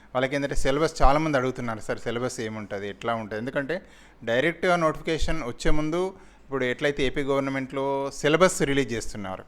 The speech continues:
మీరు మనం జాబ్ క్యాలెండర్ ఇచ్చారు, చాలా సంతోషం. ముందుగానే సిలబస్, ఎగ్జామ్ ప్యాటర్న్ కనుక రిలీజ్ అయినట్టయితే,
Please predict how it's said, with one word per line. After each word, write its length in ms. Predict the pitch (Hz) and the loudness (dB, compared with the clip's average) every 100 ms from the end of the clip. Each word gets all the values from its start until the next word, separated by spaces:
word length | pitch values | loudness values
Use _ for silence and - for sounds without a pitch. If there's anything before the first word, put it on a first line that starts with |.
| 113 | -8
మీరు 260 | 110 107 | -6 -4
మనం 260 | 104 104 104 | -6 -8 -4
జాబ్ 180 | 104 107 | -4 -2
క్యాలెండర్ 420 | 131 127 131 117 | -2 0 0 -4
ఇచ్చారు, 360 | - 131 123 226 - - - 117 | -4 -2 -2 -4 -14 -20 -6 -4
చాలా 100 | 117 | -2
సంతోషం. 560 | - 113 143 139 196 - - - - | -4 -4 -6 -4 -4 -4 -8 -20 -8
ముందుగానే 520 | 131 147 185 185 185 180 | -4 0 4 4 4 2
సిలబస్, 720 | - 135 147 151 - 165 165 - - - - - - | 2 2 2 -2 -2 -4 -6 -10 -20 -20 -20 -20 -10
ఎగ్జామ్ 360 | 127 156 151 143 | -4 0 2 4
ప్యాటర్న్ 380 | 139 131 139 139 | 2 2 -4 -2
కనుక 240 | 131 123 | -2 -2
రిలీజ్ 320 | 120 147 160 | -2 0 2
అయినట్టయితే, 480 | 147 139 - 110 | 2 0 -4 -6